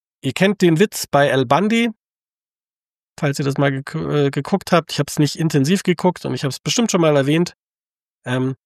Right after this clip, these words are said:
der kann sich, glaub ich, irgendwie nur drei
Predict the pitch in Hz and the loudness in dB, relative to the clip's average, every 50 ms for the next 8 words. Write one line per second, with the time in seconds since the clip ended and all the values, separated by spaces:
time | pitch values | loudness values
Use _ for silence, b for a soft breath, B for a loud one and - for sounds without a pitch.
0 | _ _ - 123 123 123 - 160 165 170 180 151 - 147 151 151 156 - 160 147 | _ _ -6 -4 -4 -2 0 0 0 0 0 0 2 2 2 2 2 0 -2 -2
1 | 147 147 143 143 143 143 143 143 139 - _ _ - - - 139 175 226 247 254 | -2 0 0 0 2 2 2 2 2 0 _ _ -16 -12 -6 -2 0 0 2 2
2 | 247 247 | 0 -2